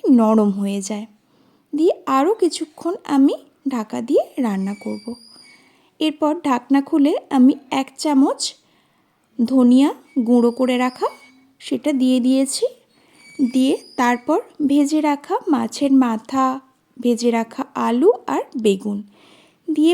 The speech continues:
ভালো করে সব কিছু একসাথে মিশিয়ে নিয়ে আমি ঢাকা দিয়ে দিয়ে রান্না করব। এক্ষেত্রে একটা কথা বলে রাখি যে ছ্যাঁচড়া বানাতে গেলে কিন্তু ধৈর্যটা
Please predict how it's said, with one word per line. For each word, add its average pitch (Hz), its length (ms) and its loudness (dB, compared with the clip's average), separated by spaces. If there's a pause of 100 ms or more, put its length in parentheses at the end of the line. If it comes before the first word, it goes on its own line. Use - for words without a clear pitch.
ভালো 285 400 0
করে 339 240 0 (160)
সব 254 140 -4 (140)
কিছু 277 240 -4 (260)
একসাথে 269 400 -6 (160)
মিশিয়ে 262 380 0
নিয়ে 311 220 2 (140)
আমি 254 340 0
ঢাকা 226 360 -10
দিয়ে 262 300 0
দিয়ে 339 140 0 (100)
রান্না 190 300 -4 (120)
করব। 208 200 -8 (1200)
এক্ষেত্রে 403 480 -2
একটা 403 200 -6
কথা 320 340 -2
বলে 359 180 0
রাখি 302 340 -2 (320)
যে 254 100 -2 (260)
ছ্যাঁচড়া 240 520 -4
বানাতে 392 380 0 (100)
গেলে 427 160 4 (100)
কিন্তু 427 240 -2 (260)
ধৈর্যটা 247 680 -2